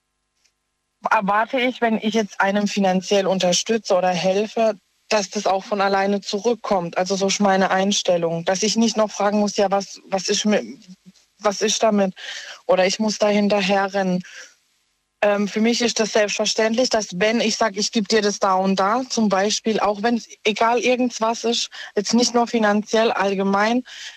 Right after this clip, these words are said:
dass ich dann von alleine komme und das zurückgebe, ohne dass ich nachfragen muss, weil ich aus Gutmütigkeit und aus Nettigkeit ihm geholfen habe.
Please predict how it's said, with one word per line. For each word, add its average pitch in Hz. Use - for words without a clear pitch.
dass 208
ich 220
dann 220
von 220
alleine 220
komme 226
und 208
das -
zurückgebe, 180
ohne 247
dass 226
ich 220
nachfragen 214
muss, 196
weil 180
ich -
aus 175
Gutmütigkeit 247
und 185
aus 180
Nettigkeit 208
ihm 220
geholfen 220
habe. 170